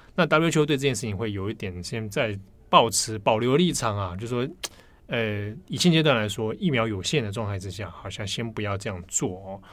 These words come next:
好，那这个是W H O针对这件事情的看法。那日本方面倒是，嗯，基本上官方的态度还是说，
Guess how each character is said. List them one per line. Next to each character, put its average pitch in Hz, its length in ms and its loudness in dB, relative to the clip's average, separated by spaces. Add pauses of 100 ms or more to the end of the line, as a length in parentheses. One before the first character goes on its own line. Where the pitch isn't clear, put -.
(460)
好， 90 300 -6
那 120 160 2
这 156 120 4
个 131 100 2
是 127 100 0
W 127 300 4
H 127 140 0
O 113 120 -2
针 123 180 -4
对 123 140 2
这 123 80 -2
件 123 80 -4
事 - 120 -6
情 110 80 -4
的 101 120 -4
看 135 280 0
法。 95 240 -6 (440)
那 202 100 4
日 285 140 4
本 123 180 4
方 120 160 0
面 131 180 2 (120)
倒 208 200 6
是， 135 380 0 (720)
嗯， 143 640 2
基 - 180 4
本 208 140 8
上 120 240 4
官 156 200 6
方 151 140 4
的 113 80 0
态 - 280 0
度 107 180 0
还 104 420 -4
是 143 240 2
说， 113 440 0